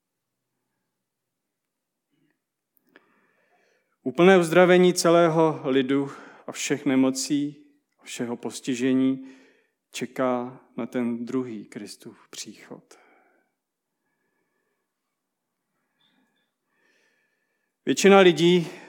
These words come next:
je to potřeba říct, že většina lidí bude procházet nemoci,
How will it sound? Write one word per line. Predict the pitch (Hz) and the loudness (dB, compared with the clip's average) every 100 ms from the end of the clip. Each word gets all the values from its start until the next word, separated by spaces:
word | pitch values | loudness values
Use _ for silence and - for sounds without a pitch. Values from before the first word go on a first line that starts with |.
| - _ _ _ _ _ _ _ _ | -20 _ _ _ _ _ _ _ _
je | - | -20
to | - | -20
potřeba | - - 131 127 | -18 -8 -4 -2
říct, | 127 127 | -2 -4
že | 117 110 | -6 -8
většina | 113 117 175 165 | -10 -8 -4 -2
lidí | 165 147 127 131 131 - _ _ _ _ _ _ _ _ | -2 -4 -4 -6 -6 -10 _ _ _ _ _ _ _ _
bude | 113 110 | -18 -16
procházet | - 110 123 123 143 143 | -18 -12 -10 -8 -8 -6
nemoci, | 143 147 147 - 147 147 | -4 -4 -6 -10 -12 -12